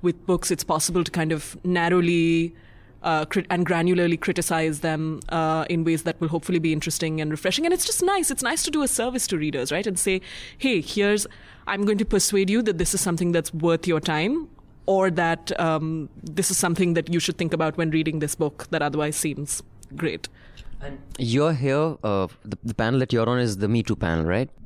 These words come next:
Speaker 1: It's a panel about the media's coverage of Me Too.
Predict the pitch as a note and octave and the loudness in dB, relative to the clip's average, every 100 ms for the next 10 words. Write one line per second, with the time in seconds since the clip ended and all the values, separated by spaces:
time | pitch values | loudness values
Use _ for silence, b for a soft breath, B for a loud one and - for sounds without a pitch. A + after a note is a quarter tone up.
0 | - B B B B B3+ E4 D4 C#4 D4+ | -12 B B B B -6 -2 0 2 2
1 | B3+ A#3+ A3 F#3+ F#3+ G3 F#3 - E3 D#3+ | 0 2 2 4 4 2 0 -2 -2 0
2 | E3+ D#3+ - D#3+ D3+ - D#3+ D#3+ D3 D3 | 0 0 -2 -4 -4 -6 -4 -4 -4 -6
3 | C3 | -6